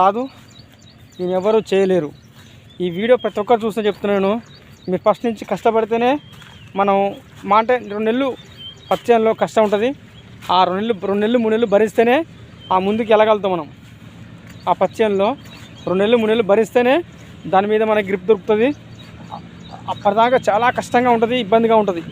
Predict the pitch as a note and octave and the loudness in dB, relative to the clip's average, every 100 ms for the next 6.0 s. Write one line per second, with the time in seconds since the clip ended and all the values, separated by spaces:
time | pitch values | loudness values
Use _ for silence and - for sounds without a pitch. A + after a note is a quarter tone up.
0 | - - - - - - - - - D#3+ | -18 -20 -20 -20 -20 -20 -20 -20 -10 -8
1 | E3+ G#3 F3 G3 F#3+ C4+ E4 - - - | -4 -4 0 0 2 0 0 -8 -20 -20
2 | - - - - - F3+ F3 F3 F3+ E3+ | -20 -20 -20 -20 -10 -4 -2 0 -2 -2
3 | A3 - B3+ C#4 G#3 G#3 B3 D#4 - - | -4 -2 0 2 0 -2 0 -2 -4 -20
4 | - - - - G3 G3+ G3+ G3 F#3+ F#3+ | -20 -20 -16 -8 -4 -2 -4 -6 -10 -8
5 | F3 G3 C4 A#3+ A3+ A3+ A3+ A3 B3 | -2 0 -2 -2 -6 -6 -8 -10 -10